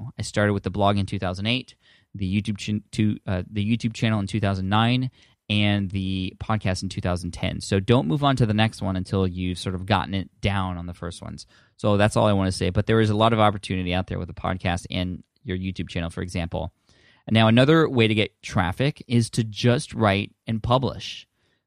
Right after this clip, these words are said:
The more you write and the more you publish, the more content that you create, the more opportunities you are going to have for people to share your stuff, for Google to find your stuff,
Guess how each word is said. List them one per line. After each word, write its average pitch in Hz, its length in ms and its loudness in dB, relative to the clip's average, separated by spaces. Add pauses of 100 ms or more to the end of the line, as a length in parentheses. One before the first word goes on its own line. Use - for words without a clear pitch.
The 107 80 2
more 120 380 4
you 135 160 2
write 120 320 2
and 113 100 -4
the 104 60 0
more 104 180 0
you 117 120 0
publish, 117 400 -6
the 107 100 -6
more 104 160 -2
content 107 580 -4
that 101 140 -2
you 107 120 -6
create, 101 760 -2 (680)
the 107 60 0
more 107 200 4
opportunities 120 760 0
you 120 180 -2
are 117 120 0
going 107 280 -4
to 107 100 -2
have 131 300 0
for 110 140 -4
people 107 340 -8
to 101 160 -8
share 101 300 -2
your 92 120 -4
stuff, - 400 -14 (260)
for 104 340 -2 (600)
Google 113 440 4
to 101 120 -4
find 92 300 -4
your 87 80 -6
stuff, - 500 -10